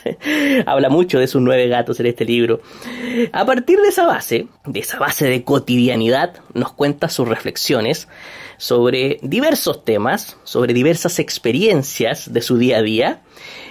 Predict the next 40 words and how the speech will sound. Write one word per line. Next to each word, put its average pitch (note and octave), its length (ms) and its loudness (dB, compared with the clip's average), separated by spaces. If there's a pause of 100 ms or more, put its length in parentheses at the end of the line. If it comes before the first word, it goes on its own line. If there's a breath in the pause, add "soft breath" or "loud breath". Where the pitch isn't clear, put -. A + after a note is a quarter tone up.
(200 loud breath)
eh, A#2 460 2
incluyendo C3+ 960 2 (100)
su - 180 -2
idea C#3+ 300 0
sobre A#2 340 0
la G#2+ 100 0
muerte. G#2+ 480 0 (180)
Claro, - 300 -4 (160)
todo B2 200 2
a C3 60 0
partir A#2 480 0
de A2+ 80 -2
su A#2+ 120 -4
gran A#2+ 180 0
capacidad C3 640 0
de C3 80 2
observador B2 840 0 (140)
de A#2 200 -4
la G#2+ 100 -2
naturaleza G#2+ 500 -2
humana. C3+ 360 -2 (300)
"Yo D3+ 120 0
llevo A#3+ 540 2 (100)
a D3+ 100 -2
la D#3 100 2
muerte F3 360 0
en E3+ 60 4
el D3+ 160 2
bolsillo B2 440 0
izquierdo. A2 720 -4 (220)
A A#2+ 80 -2
veces A#2+ 240 -2
la A#2 100 0
saco D3 540 -2
y C#3 140 0
hablo C3 260 2
con C#3 120 2
ella. F3 300 0 (260)
'Hola, D#3+ 240 2
nena, G#2+ 380 -2